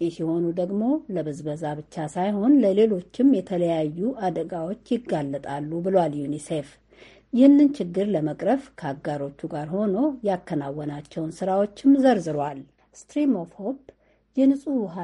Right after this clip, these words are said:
ችግር ቆርቁሯቸው የበኩላችንን እናድርግ ብለው በተነሱ ሁለት የዩናይትድ ስቴትስ ቴክሳስ ክፍለ ሀገር ነዋሪ ኢትዮጵያውያን የተቋቋመ ግብረሰናይ ድርጅት ነው። የተስፋ ምንጭ እንደ አውሮፓውያን አቆጣጠር በሁለት ሺ አስራ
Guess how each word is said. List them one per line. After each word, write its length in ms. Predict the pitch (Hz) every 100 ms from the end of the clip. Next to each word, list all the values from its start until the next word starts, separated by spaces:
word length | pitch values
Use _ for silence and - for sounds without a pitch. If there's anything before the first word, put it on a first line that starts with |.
| 170
ችግር 400 | - - - 160
ቆርቁሯቸው 840 | - 156 175 165 156 156 - 190 269 233
የበኩላችንን 960 | 185 190 185 185 170 160 - 180 208 247
እናድርግ 600 | 208 196 175 151 - 160 180
ብለው 240 | 156 156
በተነሱ 500 | 160 156 175 185 - 240 277
ሁለት 360 | - 208 269 -
የዩናይትድ 640 | 202 180 175 165 156 - 175
ስቴትስ 460 | - - 208 247 - - -
ቴክሳስ 440 | 196 - 165 147
ክፍለ 260 | - 160 156
ሀገር 300 | 160 156 165
ነዋሪ 320 | 170 160 165 170
ኢትዮጵያውያን 760 | 170 180 175 185 190 208 226 196
የተቋቋመ 680 | - - 151 156 160 180 214 240 _ _ _ -
ግብረሰናይ 720 | 233 196 165 156 170 170 180
ድርጅት 440 | 180 196 185 208 -
ነው። 160 | 139 156 _ _ _
የተስፋ 380 | 190 185 156 - 165
ምንጭ 320 | 156 151 - - _ _ - _ -
እንደ 100 | 214
አውሮፓውያን 640 | 226 226 220 214 208 202
አቆጣጠር 580 | 185 180 175 165 160 175
በሁለት 400 | 180 170 180 165 -
ሺ 180 | - 156
አስራ 260 | 156 -